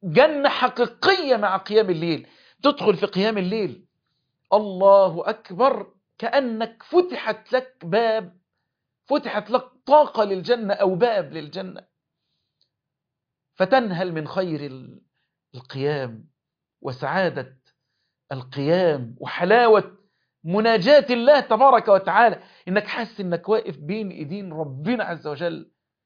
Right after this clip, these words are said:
لا سيما وإنت متطوع، واقف عن حب. لو ما قمتش، حتى لو ما قمتش،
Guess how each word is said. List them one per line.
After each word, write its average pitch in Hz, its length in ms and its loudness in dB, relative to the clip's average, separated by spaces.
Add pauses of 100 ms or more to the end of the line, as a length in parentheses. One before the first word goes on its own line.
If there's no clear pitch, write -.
(240)
لا 147 100 -10
سيما 175 300 -8
وإنت 160 220 -10
متطوع، 131 680 -8 (1300)
واقف 175 320 -2
عن 151 240 -8
حب. 170 380 -2 (880)
لو 175 180 4
ما 190 120 0
قمتش، - 800 -2 (680)
حتى 294 340 0
لو 247 140 8
ما 254 100 4
قمتش، 285 760 2